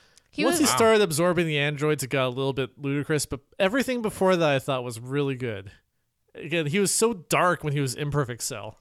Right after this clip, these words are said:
Speaker 1: Yeah.
Speaker 2: Just killing peop-, so many people.
Speaker 1: And, like, all of, like, the weird pseudo flashbacks, but to the future, like, the dystopian future with Trunks, that was cool.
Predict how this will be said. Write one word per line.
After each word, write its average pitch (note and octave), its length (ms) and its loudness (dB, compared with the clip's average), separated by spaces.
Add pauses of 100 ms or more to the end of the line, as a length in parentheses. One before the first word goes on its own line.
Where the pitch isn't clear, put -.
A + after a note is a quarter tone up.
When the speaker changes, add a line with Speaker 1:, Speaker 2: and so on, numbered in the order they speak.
Speaker 1:
Yeah. A#3 420 0
Speaker 2:
Just - 160 -8
killing F#3+ 400 0
peop-, D3 260 -6
so - 320 0
many F3+ 220 2
people. - 500 -2
Speaker 1:
And, C4 120 -2
like, C4 160 -4
all C4 200 2
of, A#3 100 -4
like, A#3+ 220 -2
the G3+ 140 0
weird G3+ 400 -4
pseudo G#3 400 -4
flashbacks, G3+ 680 -4
but G3+ 140 -10
to - 80 -12
the G3 80 -6
future, D4+ 580 -6
like, A3+ 140 -4
the G#3+ 80 -4
dystopian A3 560 -4
future A3+ 340 -6
with F#3 140 -6
Trunks, C4+ 380 -4
that A#3 180 0
was F3+ 140 -10
cool. E3+ 320 -14